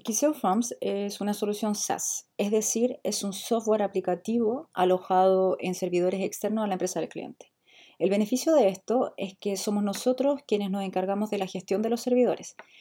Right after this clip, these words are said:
eh, lo que va a traducir en menos costos para el cliente, es decir, eh, de material, de mantenimiento, proveedores competentes, etcétera. Y que además somos nosotros también los garantes de la seguridad de la información de nuestros clientes.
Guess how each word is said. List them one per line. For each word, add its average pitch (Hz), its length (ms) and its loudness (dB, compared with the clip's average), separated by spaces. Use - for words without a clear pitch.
eh, 156 180 0
lo 170 140 2
que 185 80 2
va 185 80 8
a - 20 4
traducir 196 600 2
en 180 140 -2
menos 180 220 -2
costos 202 300 -6
para 190 160 -2
el 190 60 -8
cliente, - 460 -4
es 170 160 2
decir, 175 500 2
eh, 160 220 0
de 160 100 0
material, 202 640 2
de 175 80 -4
mantenimiento, 190 1000 -2
proveedores 160 520 0
competentes, 214 840 -2
etcétera. - 480 -8
Y 214 420 0
que 220 100 6
además 226 300 6
somos 226 200 2
nosotros 220 400 -2
también 208 420 0
los 196 140 -2
garantes 208 560 2
de 190 80 0
la 180 100 -2
seguridad 170 600 0
de 185 160 0
la 180 80 0
información 175 480 -2
de 170 80 -4
nuestros 151 260 -10
clientes. - 380 -16